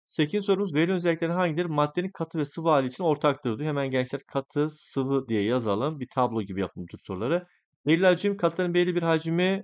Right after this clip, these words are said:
vardır. Sıvıların belirli bir hacmi vardır. Şekli yoktur. Belirli şekil, katıların vardır, sıvıların yoktur. Akışkanlık, katılar akışkan değildir, sıvılar akışkandır.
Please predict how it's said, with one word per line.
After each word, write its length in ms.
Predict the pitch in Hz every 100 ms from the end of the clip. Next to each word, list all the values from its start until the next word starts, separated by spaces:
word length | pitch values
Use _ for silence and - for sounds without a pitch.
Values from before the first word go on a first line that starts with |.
| -
vardır. 580 | 127 147 151 123 151 190 131
Sıvıların 420 | - 151 160 151
belirli 240 | 156 151
bir 40 | 156
hacmi 540 | 151 143 139 160 147
vardır. 440 | 131 135 120 165 175 -
Şekli 340 | - 139 147
yoktur. 420 | 120 98 - 202 - _ _ _ 143
Belirli 220 | 165 190
şekil, 400 | 196 185 202 202
katıların 440 | 156 - 165 180
vardır, 260 | 175 170 180
sıvıların 400 | - 143 151 156
yoktur. 340 | 143 131 190 190
Akışkanlık, 600 | 135 160 - 165 165 -
katılar 420 | 151 156 156 160
akışkan 480 | - 127 - 147 147
değildir, 180 | 139 147
sıvılar 280 | - 135 127
akışkandır. 640 | 117 - 151 156 175